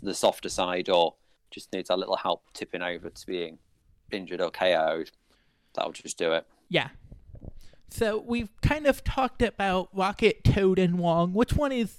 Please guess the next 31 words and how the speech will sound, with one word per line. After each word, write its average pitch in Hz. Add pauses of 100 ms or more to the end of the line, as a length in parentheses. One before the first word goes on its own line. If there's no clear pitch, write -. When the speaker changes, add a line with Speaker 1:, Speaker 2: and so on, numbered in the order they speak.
Speaker 2:
standing 208
out 170
for 165
you? 127 (440)
Speaker 1:
I -
think -
we 151
need 147
Toad 123 (140)
from, 110 (180)
uh, 104 (340)
giving 107
us 98
the 101
balance 98
over 95
the 92
two 98
missions. 90 (300)
Speaker 2:
Mm-hmm. 165 (1600)
Speaker 1:
Um, 92 (340)
if -
there's 117
a 110 (800)
different 127
way 113
to 110 (120)
kind 107
of 95
do 107
what 98